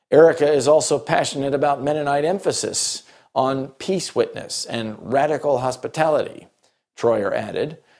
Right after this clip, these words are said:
Her ministry is rooted in the belief that all people are welcome and that community is the deepest expression of God's desires. Albuquerque Mennonite Church consists of about a hundred and fifty members and officially became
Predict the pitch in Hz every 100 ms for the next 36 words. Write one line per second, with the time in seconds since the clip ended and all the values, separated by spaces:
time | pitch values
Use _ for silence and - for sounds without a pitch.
0 | - 135 143 190 170 - 131 143 127 113
1 | 117 196 147 123 127 123 113 127 170 156
2 | 131 127 170 190 185 175 147 147 143 135
3 | 165 - 101 92 - - _ - 104 131
4 | 131 - - 113 170 226 120 101 104 98
5 | 127 104 107 117 180 165 160 156 - 170
6 | 135 110 107 104 127 107 104 113 107 117
7 | 101 95 - - - _ - _ _ _
8 | _ _ _ - 208 208 180 170 175 151
9 | 151 143 135 - 170 160 - 131 120 151
10 | 139 - 127 120 123 123 - - 107 135
11 | 143 120 117 143 - 120 117 139 160 175
12 | 127 110 - 151 - 131 123 123 131 127
13 | 120